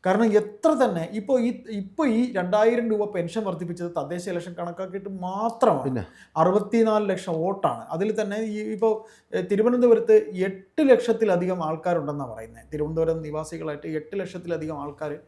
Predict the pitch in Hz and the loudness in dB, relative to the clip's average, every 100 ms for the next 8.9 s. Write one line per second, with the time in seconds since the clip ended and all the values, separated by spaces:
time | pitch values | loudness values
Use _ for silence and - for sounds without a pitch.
0 | _ - _ 165 165 151 147 190 185 135 | _ -20 _ -4 -2 -2 -2 2 2 0
1 | 113 _ _ - - _ - 285 285 247 | -4 _ _ -20 -20 _ 2 4 4 4
2 | 311 285 254 226 277 214 220 233 170 180 | 2 0 -2 0 2 2 2 2 0 0
3 | - - 208 226 240 226 285 262 208 208 | -8 -8 -6 0 4 4 4 2 2 0
4 | 214 196 180 180 170 170 175 _ - 175 | -2 -4 -6 -6 -6 -6 -8 _ -6 -4
5 | 226 294 269 269 240 180 180 220 220 202 | 0 2 4 2 0 0 0 6 6 6
6 | 185 190 190 185 175 175 170 170 175 160 | -2 -6 -2 -2 -2 -4 -6 -8 -10 -8
7 | 156 147 147 156 - 175 208 262 285 - | -8 -6 -6 -8 -6 -2 2 2 0 -2
8 | 226 190 180 151 156 175 165 156 160 | -4 -6 -8 -10 -8 -10 -8 -12 -12